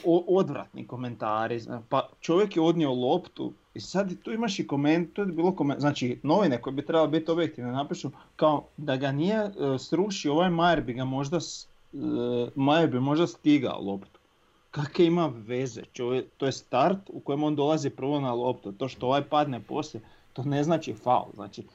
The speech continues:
to ili pišu ljudi koji nemaju pojma o pravilima nogometne igre, što mislim da nije slučaj,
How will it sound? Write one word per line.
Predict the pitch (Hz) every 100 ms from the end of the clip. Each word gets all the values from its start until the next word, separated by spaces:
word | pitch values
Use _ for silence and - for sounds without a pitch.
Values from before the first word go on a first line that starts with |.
| _ _ _
to | 151 156 - _ _ _ 160
ili | 185 196 208
pišu | 202 - 156
ljudi | 185 151
koji | 151 147
nemaju | 160 156
pojma | 127 151 175
o | 147
pravilima | 165 165 151 135
nogometne | 135 151 151 131 127 123
igre, | 151 170 165
što | - 147
mislim | 143 143 127
da | 113
nije | 123 165
slučaj, | - 208 202 226